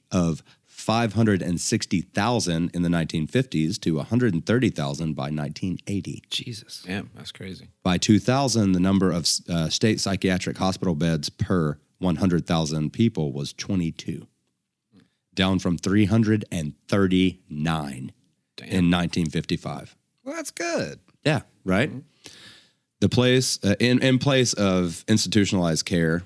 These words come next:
Speaker 1: community-based mental health care was developed to include a range of treatment facilities from community health,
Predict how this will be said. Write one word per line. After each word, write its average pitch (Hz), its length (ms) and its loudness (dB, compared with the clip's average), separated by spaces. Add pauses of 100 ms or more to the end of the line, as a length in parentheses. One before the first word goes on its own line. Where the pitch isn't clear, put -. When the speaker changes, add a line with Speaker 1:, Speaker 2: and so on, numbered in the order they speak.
(380)
Speaker 1:
community-based 101 760 4
mental 92 460 2
health 87 240 -2
care 78 280 0
was 76 200 -2
developed 69 640 -6
to 80 160 -2
include 80 400 0
a 73 60 0
range 82 420 0
of 78 260 -8
treatment 82 420 -4
facilities 82 540 -2
from 76 400 -4 (640)
community 101 380 4
health, 98 440 0